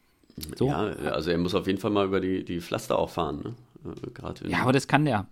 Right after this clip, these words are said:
Speaker 1: Ich
Speaker 2: Ja.
Speaker 1: glaub, der kann das. Ich glaub, der kann das und ich glaube, das ist so ein Typ, der,
Speaker 2: Ein
Speaker 1: der macht das dann einfach und, äh, also ich
Speaker 2: Also vom Druck
Speaker 1: ich
Speaker 2: her auf jeden Fall. Das, das ist ja das, was er,
Speaker 1: Ja, und er hat auch Bock
Speaker 2: äh,
Speaker 1: drauf.
Speaker 2: egal wo du den, also wenn du, der kann Zeit fahren, ja, der kann berghoch fahren und, äh,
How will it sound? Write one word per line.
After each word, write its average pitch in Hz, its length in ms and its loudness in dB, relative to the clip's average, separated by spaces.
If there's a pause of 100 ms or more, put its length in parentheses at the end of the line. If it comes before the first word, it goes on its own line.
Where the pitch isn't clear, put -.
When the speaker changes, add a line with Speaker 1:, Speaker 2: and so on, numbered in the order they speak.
Speaker 1:
Ich 139 80 4
Speaker 2:
Ja. - 60 2
Speaker 1:
glaub, 180 180 6
der 135 100 6
kann 117 200 4
das. 95 240 0 (360)
Ich 120 120 0
glaub, 147 180 4
der 151 100 6
kann 160 200 6
das 170 180 4
und 135 100 2
ich 123 100 2
glaube, 135 240 4
das 127 160 2
ist - 120 -12
so 123 80 2
ein 120 80 4
Typ, 123 200 0
der, 110 340 6 (520)
Speaker 2:
Ein - 220 -8
Speaker 1:
der 117 100 8
macht 120 220 6
das 151 140 2
dann 135 180 2
einfach 127 440 0
und, 107 380 0
äh, 101 320 2 (320)
also 123 180 0
ich - 240 -6 (260)
Speaker 2:
Also 85 140 -6
vom 98 220 2
Druck 113 220 6
Speaker 1:
ich 120 40 2
Speaker 2:
her 120 180 12
auf 101 180 4
jeden 90 140 0
Fall. - 440 2
Das, - 260 -10
das 80 180 -6
ist - 120 -8
ja 82 100 2
das, 82 200 -2
was 78 120 -4
er, 76 280 -2
Speaker 1:
Ja, 190 180 6
und 202 80 8
er 170 60 8
hat 165 120 6
auch 151 140 6
Bock 170 160 6
Speaker 2:
äh, - 60 -4
Speaker 1:
drauf. 98 260 2
Speaker 2:
egal 82 320 2
wo 92 80 0
du 95 140 -2
den, 78 340 -2
also 80 180 -8
wenn 82 120 -2
du, 82 140 -4
der 78 260 -6
kann 82 180 -6
Zeit 87 260 0
fahren, 104 200 0
ja, 85 120 0
der 95 120 -4
kann 90 180 -4
berghoch 85 280 -6
fahren 98 260 -2
und, 85 240 -6
äh, 82 220 -8